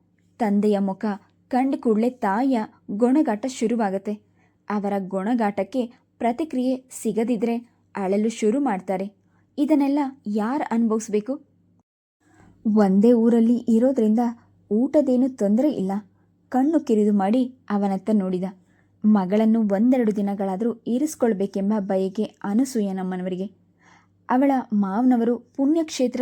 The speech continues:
ದರ್ಶನಕ್ಕೆ ಹೊರಟಿರುವಾಗ ತಾವು ಆ ಬೇಡಿಕೆಯನ್ನು ಮುಂದೂಡೋದು ಸಮಂಜಸವಾಗಿ ಕಾಣಲಿಲ್ಲ. ಅಂತಹ ಅಗತ್ಯವಾದ್ರೂ ಏನಿದೆ? ಅವಳ ಮನೆಯಲ್ಲಿ ಅವಳು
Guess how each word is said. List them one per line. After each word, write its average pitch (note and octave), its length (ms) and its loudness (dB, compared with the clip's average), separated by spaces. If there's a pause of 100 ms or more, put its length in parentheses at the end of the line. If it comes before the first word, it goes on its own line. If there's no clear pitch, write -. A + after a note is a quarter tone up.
(120)
ದರ್ಶನಕ್ಕೆ B3+ 640 -2
ಹೊರಟಿರುವಾಗ B3 880 -2 (580)
ತಾವು C#4 260 0
ಆ A#3+ 200 -2
ಬೇಡಿಕೆಯನ್ನು A#3+ 720 0
ಮುಂದೂಡೋದು B3+ 920 0 (240)
ಸಮಂಜಸವಾಗಿ A3+ 760 -2
ಕಾಣಲಿಲ್ಲ. G3+ 480 -2 (960)
ಅಂತಹ G#3+ 420 -2 (160)
ಅಗತ್ಯವಾದ್ರೂ A3 680 0
ಏನಿದೆ? G#3+ 460 2 (560)
ಅವಳ C4 240 2
ಮನೆಯಲ್ಲಿ C4 460 2
ಅವಳು B3+ 520 -4